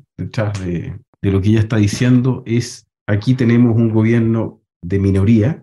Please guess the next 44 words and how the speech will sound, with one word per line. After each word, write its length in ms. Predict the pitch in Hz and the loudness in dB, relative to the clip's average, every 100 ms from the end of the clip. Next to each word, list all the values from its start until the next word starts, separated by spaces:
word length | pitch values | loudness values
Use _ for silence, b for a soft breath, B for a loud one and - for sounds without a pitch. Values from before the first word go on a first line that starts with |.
| - | -8
tenemos 440 | 98 101 104 98 | -4 -2 0 0
un, 580 | 98 98 90 85 80 - - | 0 -2 -2 -6 -8 -14 -12
un 300 | 104 92 - | -8 -8 -4
treinta 320 | 110 117 120 | -4 -2 -4
por 100 | 107 | -6
ciento 400 | - 120 98 - | -4 -4 -4 -6
en 60 | 90 | -8
el 80 | |
fondo, 340 | 85 98 101 101 | -8 -6 -6 -4
que 80 | 92 | -4
es 60 | |
el 80 | 85 | -4
apoyo 280 | 80 90 82 | -4 -4 -4
que 60 | |
tiene 160 | 82 85 | -2 -4
el 100 | 82 | -4
presidente, 640 | 90 - 113 123 127 - | -8 -4 0 0 -2 -8
que 320 | - - 104 - | -8 -8 -8 -12
semana 560 | - 98 101 120 120 101 | -6 -2 0 0 0 -2
a 40 | |
semana 640 | - 92 104 113 107 104 - - | -4 -4 -2 0 -2 -4 -8 -6
refleja, 800 | 98 - 107 107 113 101 - _ | -4 0 -2 0 -2 -4 -6 _
eh, 540 | 87 85 76 - - - | -4 -2 -2 -6 -10 -10
la 160 | - 87 | -6 -4
cadem, 460 | 110 120 82 104 - | 0 0 0 -2 -6
y 140 | - 95 | -10 -2
que 100 | 120 | 2
es 60 | |
lo 120 | 120 113 | 2 2
que 140 | 107 | 0
más 160 | 113 117 | 2 2
o 100 | 113 | 2
menos 380 | 117 120 113 | 2 0 -2
se 140 | - 101 | -6 -6
sacaron, 680 | - 101 110 110 104 101 117 | -4 -2 -2 0 0 -2 -4
un 140 | 135 | -4
poquito 300 | 120 117 117 | -2 0 0
más, 180 | 113 87 | 0 0
digamos, 320 | 85 85 95 | -2 -4 -6
sumado 380 | - 101 110 110 | -4 -2 0 0
al 80 | 104 | -2
socialismo 480 | 95 95 90 95 | -4 -4 -4 -2
democrático, 580 | 98 123 135 131 123 101 | -2 0 0 0 -2 -4
etcétera, 420 | 98 107 - 123 | -4 -6 -4 -6